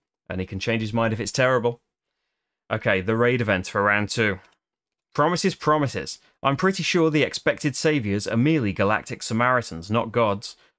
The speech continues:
Perhaps your worship and payola should have been focused on appeasing Arcosa instead. She answered anyway, and the answer is hostile.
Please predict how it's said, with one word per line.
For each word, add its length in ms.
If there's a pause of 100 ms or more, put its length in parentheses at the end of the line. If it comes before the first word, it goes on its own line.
Perhaps 300
your 100
worship 380
and 120
payola 400
should 200
have 80
been 160
focused 360
on 80
appeasing 440
Arcosa 520
instead. 460 (380)
She 100
answered 300
anyway, 480
and 100
the 60
answer 440
is 200
hostile. 760